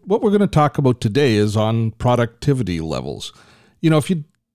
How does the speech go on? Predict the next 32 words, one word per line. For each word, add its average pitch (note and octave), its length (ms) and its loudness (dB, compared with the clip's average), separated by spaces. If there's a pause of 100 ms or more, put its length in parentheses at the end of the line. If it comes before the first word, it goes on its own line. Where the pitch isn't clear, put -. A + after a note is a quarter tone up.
(200)
put G#3+ 140 -2
me G#3 80 2
in F3+ 60 4
the D#3 80 4
Wayback A#2 400 0
Machine D#2+ 520 -4
to E2+ 200 -2
six - 340 -8
months G#2 220 -2
before G#2 320 -4
the F2+ 100 -6
pandemic F#2+ 580 -2
began F2 440 -4
and D2 180 -8
told C3+ 260 0
me B2+ 320 2
that G#2 320 -4
we G#2+ 140 0
were F#2+ 120 -4
gonna F#2 220 -4
be F#2 200 -4
in F2+ 100 -2
a E2 220 -6 (120)
semi-lockdown G2 1120 -2
environment E2 560 -6
for F2+ 220 -8
the F#2 100 -8
better G2 300 -6
part F#2 240 -6
of E2+ 160 -10
two - 160 -2
years, F#2+ 480 -2